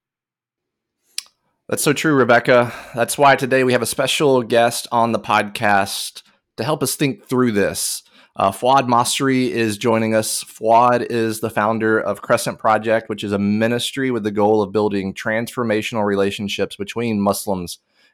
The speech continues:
and Christians. Crescent Project amazingly has equipped over four hundred thousand Christ followers. Fuad has authored many helpful resources that we're gonna link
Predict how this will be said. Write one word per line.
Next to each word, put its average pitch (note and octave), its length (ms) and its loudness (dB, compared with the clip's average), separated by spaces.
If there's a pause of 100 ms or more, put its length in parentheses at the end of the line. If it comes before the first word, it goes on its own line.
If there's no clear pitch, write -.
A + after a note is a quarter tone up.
(100)
and G2+ 140 -4
Christians. E2+ 600 -8 (540)
Crescent C#3+ 420 0
Project A2 420 0
amazingly B2 640 2
has A2 140 0
equipped G#2 400 -4
over G#2 280 2
four B2+ 380 0
hundred A#2 340 -4
thousand G#2 380 2
Christ F#2+ 300 -4
followers. G#1+ 600 -8 (460)
Fuad C3 360 6
has A#2+ 160 4
authored A#2 360 6
many B2 420 2
helpful C3+ 300 4
resources B2+ 540 0
that A2 100 2
we're G#2 140 -2
gonna G#2 240 4
link A2+ 560 -2